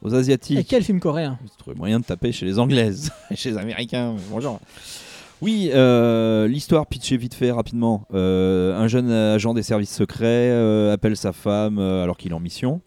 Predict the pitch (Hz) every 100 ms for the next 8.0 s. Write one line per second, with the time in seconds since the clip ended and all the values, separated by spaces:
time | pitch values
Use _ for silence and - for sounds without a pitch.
0 | - - - 135 170 _ _ _ _ -
1 | _ - 101 131 - 95 92 90 87 87
2 | - - - 170 175 123 - - 104 104
3 | - 95 110 - _ _ 180 190 156 120
4 | 113 117 131 135 185 185 175 110 107 -
5 | 101 - 165 165 104 180 165 - 160 165
6 | 104 101 330 330 320 311 294 269 - -
7 | - 120 117 113 107 104 101 98 98